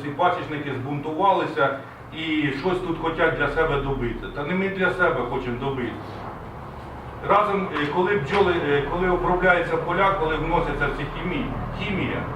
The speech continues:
гинуть не тільки бджоли, гинуть комахи, гинуть птахи, гинуть тварини. Уже дійшло до того, що в західних областях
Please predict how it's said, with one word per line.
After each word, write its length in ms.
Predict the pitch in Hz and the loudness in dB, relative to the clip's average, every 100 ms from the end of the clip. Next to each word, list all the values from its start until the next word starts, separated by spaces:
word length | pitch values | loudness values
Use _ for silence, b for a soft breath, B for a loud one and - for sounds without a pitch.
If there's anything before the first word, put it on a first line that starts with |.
| - - - - - - - - - - - - | -8 -8 -8 -8 -6 -6 -6 -6 -6 -6 -4 2
гинуть 320 | 220 220 214 | 4 4 2
не 80 | 202 | 0
тільки 360 | - 220 208 | 0 0 0
бджоли, 440 | 180 - 190 175 - - - | 0 2 4 4 4 0 0
гинуть 280 | 180 185 175 | 0 0 0
комахи, 520 | 190 175 175 - - - | 0 4 6 6 4 0
гинуть 420 | 180 180 180 - | 0 0 0 -2
птахи, 460 | - 165 147 - | 4 6 6 2
гинуть 380 | - 170 175 147 | 0 0 -2 -2
тварини. 500 | 175 180 175 156 120 104 - B B - | 2 2 2 0 -2 -4 -8 B B 0
Уже 200 | 214 202 | 2 4
дійшло 380 | 196 - 208 202 | 2 -2 -2 0
до 80 | |
того, 320 | 180 208 208 - | 0 2 2 2
що 100 | 160 | 2
в 60 | |
західних 520 | 185 196 190 165 156 | 2 2 2 -4 -2
областях 600 | 160 160 165 180 190 180 | 0 2 2 4 4 4